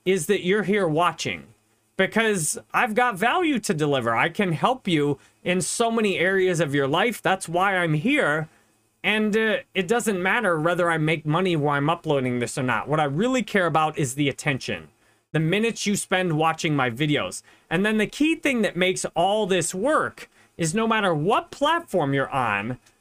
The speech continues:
I always send you to jerry banfield dot com. One single call to action.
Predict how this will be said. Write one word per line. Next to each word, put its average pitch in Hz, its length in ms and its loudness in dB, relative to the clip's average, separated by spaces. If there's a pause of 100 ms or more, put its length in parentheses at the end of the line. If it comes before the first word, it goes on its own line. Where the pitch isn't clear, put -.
(160)
I 151 100 2
always 262 500 2
send 220 340 0
you 196 140 0
to 170 140 -2
jerry 208 520 0
banfield 175 720 0
dot 160 300 0
com. 120 520 -2
One 254 380 2
single 214 720 2
call 196 320 0
to 180 160 -2
action. 123 520 -2